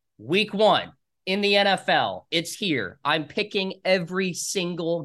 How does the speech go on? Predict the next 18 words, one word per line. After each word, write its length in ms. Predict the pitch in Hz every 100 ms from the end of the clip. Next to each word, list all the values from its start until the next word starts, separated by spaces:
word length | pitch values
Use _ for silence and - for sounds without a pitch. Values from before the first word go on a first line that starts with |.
| 135
game 400 | 160 156 151 135
for 160 | 131
you. 320 | 113 98 82 80 _ - _ -
In 100 | 131
the 60 |
previous 560 | 127 180 185 180 170 165
segment, 440 | 185 165 165 170 - _ _ -
I 80 | 120
picked 260 | 175 190
the 80 | 214
Rams 460 | 190 196 190 180 170
on 140 | 190
the 80 | 202
money 260 | 202 196
line. 480 | 180 165 160 160 143
They 180 | 156 175
will 380 | 165 190 180 160
win 380 | 175 170 170